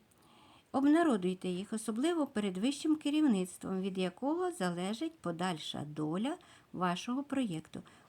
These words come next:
Вони мають дати сьогодні зелене світло вашим ідеям. Сьогодні будете пливти за течією. А якщо іще й вмієте вправлятися веслами, та на вашому шляху будуть якісь пороги та перепони,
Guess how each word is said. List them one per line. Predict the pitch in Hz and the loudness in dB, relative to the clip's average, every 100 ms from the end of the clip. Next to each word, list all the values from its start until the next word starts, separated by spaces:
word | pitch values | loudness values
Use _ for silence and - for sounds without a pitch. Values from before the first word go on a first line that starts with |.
| - | -4
Вони | 196 269 | 4 6
мають | 349 262 240 185 | 6 4 2 0
дати | 202 202 185 | -4 -4 -8
сьогодні | - 233 262 220 | -4 0 2 2
зелене | 190 202 294 339 | 0 2 2 2
світло | - - 254 240 175 175 - _ | -2 0 0 0 -6 -6 -20 _
вашим | 175 196 175 175 - - | -2 -2 -2 -6 -6 -6
ідеям. | 202 190 165 151 156 185 _ - - - | -4 -2 -2 -4 -8 -10 _ -20 -20 -20
Сьогодні | - 233 277 339 285 | -4 0 2 4 4
будете | 214 220 226 202 | 4 0 0 -2
пливти | 190 180 180 277 277 | -4 -4 -2 -4 -2
за | 240 | -4
течією. | 226 226 233 190 170 165 180 - - - - | -4 -4 -6 -6 -8 -8 -12 -20 -20 -20 -2
А | 202 | 0
якщо | 208 - - 285 - | 0 -2 -2 -2 0
іще | 202 - 254 | -4 -2 0
й | 247 | 4
вмієте | 254 277 208 - 196 | 4 4 2 -2 -6
вправлятися | 196 214 233 226 190 180 - 185 | -4 -2 0 0 -2 -6 -6 -2
веслами, | 247 359 - 220 180 - - - - - _ - | -2 -2 -2 -2 -2 -4 -18 -20 -20 -20 _ -2
та | 214 | 4
на | 233 | 4
вашому | 247 247 233 226 233 | 4 2 0 0 0
шляху | 240 240 240 226 | 2 -4 0 -2
будуть | 180 220 196 185 - | 0 -2 0 -2 -2
якісь | 208 - 226 - - - _ _ | -6 -2 -2 -2 -12 -20 _ _
пороги | 320 311 262 254 190 202 - _ - | 2 4 4 2 0 -6 -12 _ -4
та | 208 | -4
перепони, | 214 202 180 - 285 240 180 | 0 -2 -2 -2 0 2 0